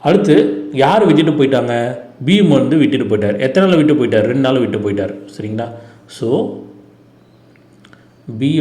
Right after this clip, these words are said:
வந்து விட்டுட்டு போயிட்டாரு. எத்தனை நாள் விட்டு போயிட்டாரு அப்படின்னா ரெண்டு நாள்ல விட்டு போயிட்டாரு. அப்போ பி பண்ணக்கூடிய அந்த வேலை,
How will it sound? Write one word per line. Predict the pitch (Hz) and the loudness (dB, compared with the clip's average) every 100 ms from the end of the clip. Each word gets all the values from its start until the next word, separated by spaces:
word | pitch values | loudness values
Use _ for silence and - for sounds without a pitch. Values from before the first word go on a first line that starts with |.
| 127 | 0
வந்து | 113 160 - - - 110 | 0 -2 -2 -8 -10 -8
விட்டுட்டு | 110 123 117 | -6 -4 -4
போயிட்டாரு. | 110 101 104 127 202 - - - - - 113 | -2 -2 -2 -2 -4 -8 -16 -20 -20 -8 -6
எத்தனை | 110 135 | -4 -2
நாள் | 139 131 | 0 0
விட்டு | 110 107 110 | -2 -2 -2
போயிட்டாரு | 104 110 107 | 0 0 0
அப்படின்னா | 101 98 120 269 - - - - _ - | -2 -4 -4 -6 -8 -16 -20 -20 _ -6
ரெண்டு | 120 147 123 | -2 0 0
நாள்ல | 110 110 | 0 -2
விட்டு | 104 104 107 | -2 -6 -6
போயிட்டாரு. | 101 101 - - | -4 -6 -6 -8
அப்போ | 123 110 | -6 -2
பி | 160 170 | 0 0
பண்ணக்கூடிய | 151 139 131 156 190 - - - - _ 120 | 0 0 2 2 0 -4 -10 -18 -20 _ -8
அந்த | 123 113 | -4 -2
வேலை, | 110 110 | -2 -2